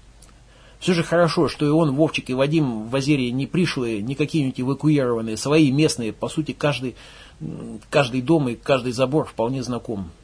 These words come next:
Да и рекогносцировка, осуществлённая Вадимом ещё днём с колокольни, давала себя знать. Прошли без проблем. Рассредоточившись из-за забора, через улицу наблюдали за плацем перед казармой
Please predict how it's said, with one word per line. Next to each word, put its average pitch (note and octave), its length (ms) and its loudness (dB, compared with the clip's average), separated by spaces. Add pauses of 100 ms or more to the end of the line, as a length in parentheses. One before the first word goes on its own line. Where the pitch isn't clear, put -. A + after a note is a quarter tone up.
(120)
Да A#2+ 180 -2
и C#3+ 440 4
рекогносцировка, D3 920 0
осуществлённая C3+ 760 0
Вадимом B2+ 420 -2
ещё A2 400 -4
днём A#2+ 260 -6
с - 140 -12
колокольни, A#2+ 500 -4
давала A#2+ 380 0
себя A#2 220 -8
знать. A2+ 240 -6 (320)
Прошли C#3 320 -2
без A2+ 160 -6
проблем. G#2+ 440 -4 (1300)
Рассредоточившись D#3+ 1040 2
из-за C3 200 -2
забора, C3 500 2
через B2+ 360 -4
улицу C#3 380 0
наблюдали B2 540 0
за B2 160 -2
плацем C3 360 0
перед A#2 240 -8
казармой A#2 520 -2